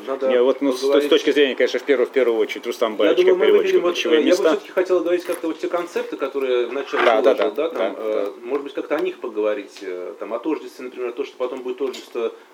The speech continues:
Speaker 1: э, эпитюмии, эрота и, э,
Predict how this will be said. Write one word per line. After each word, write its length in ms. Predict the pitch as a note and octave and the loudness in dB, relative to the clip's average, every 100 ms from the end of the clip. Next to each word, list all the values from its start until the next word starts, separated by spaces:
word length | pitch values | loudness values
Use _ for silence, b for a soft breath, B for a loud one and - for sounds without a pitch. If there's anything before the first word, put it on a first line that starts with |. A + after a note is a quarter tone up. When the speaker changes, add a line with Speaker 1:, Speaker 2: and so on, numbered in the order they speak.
| - | -12
Speaker 1:
э, 280 | A#2 A2+ A2 | -6 -4 -6
эпитюмии, 720 | - C3 - C3+ D#3 D#3 D3 C#3 | -10 -16 -12 -4 -2 0 0 -2
эрота 480 | B2+ C#3 D3+ D3 B2+ | -2 -2 -2 -2 -4
и, 420 | A#2+ B2 A#2+ A2+ - B B _ | -4 -4 -2 -2 -8 B B _
э, 500 | A#2 A#2 A2+ A2 G#2+ | -8 -4 -2 0 -2